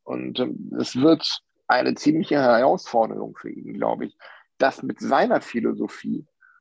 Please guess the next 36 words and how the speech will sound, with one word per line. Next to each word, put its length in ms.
von, 880
von 240
Eishockey 800
zusammenzubringen. 920
Das 200
kann 280
vielleicht 560
am 140
Anfang 640
für 160
die 140
ersten 420
Wochen 300
funktionieren. 720
Ähm, 320
aber 160
ich 100
glaube, 260
spätestens, 680
wenn 300
dann 200
mal 380
ein 160
paar 180
Spiele 340
am 120
Stück 260
verloren 680
werden 360
und 160
das 140
Selbstbewusstsein 880
in 80
den 140
Keller 280
geht 220